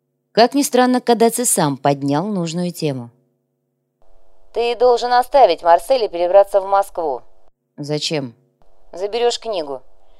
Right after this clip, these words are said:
Вим, тебе ведь придётся отдать её победителю?» «Лично?» «Это уже тебе решать, комрад. Когда ты сможешь приехать в Москву?» Вим вызвал на коммуникатор расписание марсельского транспортного узла,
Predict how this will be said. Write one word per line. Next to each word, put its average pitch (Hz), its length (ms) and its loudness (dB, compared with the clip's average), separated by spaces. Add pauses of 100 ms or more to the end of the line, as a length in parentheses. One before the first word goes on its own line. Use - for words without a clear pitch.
(280)
Вим, 190 240 -4
тебе 214 240 -6
ведь 233 140 -10
придётся 214 360 2
отдать 175 280 2
её 175 100 -6
победителю?» 190 640 -10 (500)
«Лично?» 143 540 -8 (680)
«Это 285 240 2
уже 233 140 -4
тебе 175 260 -6
решать, 147 340 0
комрад. 151 420 4 (640)
Когда 269 300 4
ты 220 100 -6
сможешь 151 400 -6
приехать 156 380 -6
в 170 40 -14
Москву?» 151 440 -8 (840)
Вим 196 300 -2
вызвал 220 320 0
на 202 120 -2
коммуникатор 175 580 -2
расписание 156 640 -4
марсельского 156 560 -4
транспортного 151 640 -6
узла, 131 380 -4